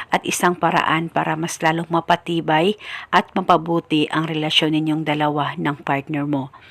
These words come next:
At itong ritual, pwede mo rin ito gawin kung kayong dalawa ay nagkamalabuan na sa isa't isa.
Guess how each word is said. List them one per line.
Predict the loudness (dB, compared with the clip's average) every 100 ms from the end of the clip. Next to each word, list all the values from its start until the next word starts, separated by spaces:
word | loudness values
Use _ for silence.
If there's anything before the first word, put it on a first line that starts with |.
| -18 -16 -8 0
At | 0
itong | 0 -2 0
ritual, | 0 2 4 6 4
pwede | 2 2 0
mo | -2
rin | -4 -2
ito | -4
gawin | -2 0 0 -2
kung | -2 -4 0
kayong | 0 0
dalawa | 0 0 2 2 2 0 0
ay | 0
nagkamalabuan | -2 -2 0 0 0 -2 -6 -4
na | -6
sa | -6 -6
isa't | -4 -2 -2 -4
isa. | 0 2 2